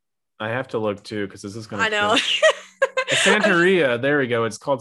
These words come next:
Speaker 2: Oh, okay.
Speaker 1: Santeria with, uh, an American pronunciation. <laughs> So Santeria. And
Speaker 2: Oh,
Speaker 1: that's
Speaker 2: yeah.
Speaker 1: basically, it is from Cuba. So it's basically
Speaker 2: Oh,
Speaker 1: a
Speaker 2: okay.
Speaker 1: combination of Cuban beliefs,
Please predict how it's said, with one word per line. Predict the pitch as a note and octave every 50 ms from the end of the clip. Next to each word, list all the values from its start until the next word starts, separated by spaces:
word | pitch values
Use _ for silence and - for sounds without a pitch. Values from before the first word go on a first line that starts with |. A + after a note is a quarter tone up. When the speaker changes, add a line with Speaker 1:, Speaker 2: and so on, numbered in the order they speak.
| -
Speaker 2:
Oh, | A#3 A3+ A3 G#3+
okay. | - A2+
Speaker 1:
Santeria | G#2+ - - G#2+ G2 - - _ _ _ _ _
with, | - B2 B2 A2+ B2
uh, | B2+ A#2 A2+ A2+
an | A2+ A#2
American | A#2 A#2+ A#2+ A#2+ B2 A2+
pronunciation. | A#2 A#2+ A2+ G#2 G2+ - G#2 F#2+ F#2+ F#2 - E2+ E2+ - _
<laughs> | _ - -
So | - D#3 C#3 - - E3+ C#3
Santeria. | A#2+ - - C3+ B2 A#2+ A#2+ A#2 B2 A2+ A2+ G#2+ G#2+ - _ - C#3 E3 F3+ - - - - - - _ _ _
And | D3+ C#3+ C#3+ C#3+ C#3 C#3 C3+ -
Speaker 2:
Oh, | D3
Speaker 1:
that's | C#3+ C#3+ E3+
Speaker 2:
yeah. | E3
Speaker 1:
basically, | F3+ F#3 F3 - F#3 - - F3 E3 D#3+ D#3 D3+ D3 _ _ _ _ _
it | D3+ D#3 F3
is | G3 G3+ -
from | - C3+ A#2+
Cuba. | A2+ - A2 G2 F2+ F#2 E2+ E2+ - _
So | - - C3 B2
it's | B2+ B2 -
basically | - C3+ C#3+ - - D3+
Speaker 2:
Oh, | C#4
Speaker 1:
a |
Speaker 2:
okay. | F3+ -
Speaker 1:
combination | C#3 B2+ B2+ B2 B2+ B2+ B2+ - - C3 -
of | - A2+ A2+ A2+ A#2 A2+ A2+ _ _ _ _ _ _ _ _
Cuban | - G3+ G#3 G#3 G#3 G3
beliefs, | F#3 F#3 E3+ E3+ E3+ E3+ E3 D#3+ - - - -